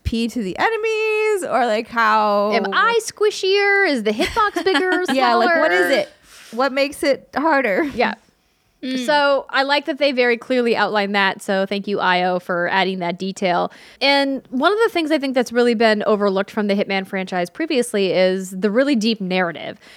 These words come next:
Speaker 2: And, you know, they're really touting this as the end of the trilogy for the world of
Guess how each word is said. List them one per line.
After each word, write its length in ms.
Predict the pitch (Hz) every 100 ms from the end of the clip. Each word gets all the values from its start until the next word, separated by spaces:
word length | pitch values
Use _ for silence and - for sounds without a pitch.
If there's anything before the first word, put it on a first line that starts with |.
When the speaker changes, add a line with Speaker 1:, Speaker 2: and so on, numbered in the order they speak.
| -
Speaker 2:
And, 600 | - 208 214 214 214 208 -
you 100 | 226
know, 80 | 220
they're 180 | 220 233
really 420 | 240 294 294 277
touting 440 | - - 220 233
this 180 | 214 214 -
as 320 | 196 196 196
the 380 | 214 196 202 196 -
end 240 | 214 214
of 120 | 202
the 60 | 202
trilogy 460 | - 202 196 190
for 120 | 190 202
the 100 | 196
world 280 | 196 185
of 200 | 185 185